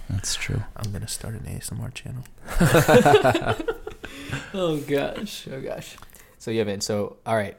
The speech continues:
Speaker 3: So you were at, uh, you know, Dead <laughs> Agency, right? And
Speaker 2: Yeah.
Speaker 3: even now,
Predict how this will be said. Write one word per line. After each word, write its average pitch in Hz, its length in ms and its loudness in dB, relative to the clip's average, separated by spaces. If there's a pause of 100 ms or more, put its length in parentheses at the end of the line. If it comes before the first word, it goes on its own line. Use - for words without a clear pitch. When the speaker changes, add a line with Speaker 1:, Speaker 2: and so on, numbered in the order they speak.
(120)
Speaker 3:
So 107 380 0
you 107 220 -6
were 117 160 2
at, - 480 -4 (400)
uh, 104 380 -4 (120)
you 113 80 -8
know, 104 240 -8 (440)
Dead 113 400 -2 (380)
<laughs> - 120 -6
Agency, 123 1080 0
right? 120 260 0 (380)
And 120 120 -2
Speaker 2:
Yeah. 151 40 -2
Speaker 3:
even 175 160 0
now, 110 340 -2